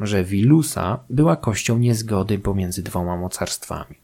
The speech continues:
Wydaje się, że to Chetyci sprawowali kontrolę nad miastem przez większą część interesującego nas okresu.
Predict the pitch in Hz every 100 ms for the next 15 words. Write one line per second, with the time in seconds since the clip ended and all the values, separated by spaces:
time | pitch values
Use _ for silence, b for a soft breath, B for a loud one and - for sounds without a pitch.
0 | _ _ - 101 131 180 196 - 147 131
1 | 123 110 98 - 117 139 127 120 110 -
2 | 95 90 87 87 82 - 95 92 - 98
3 | 98 95 98 113 131 127 - 113 - 113
4 | 110 110 123 131 117 110 101 98 92 104
5 | 120 117 113 - 98 95 78 76 82 95
6 | 202 - 214 - -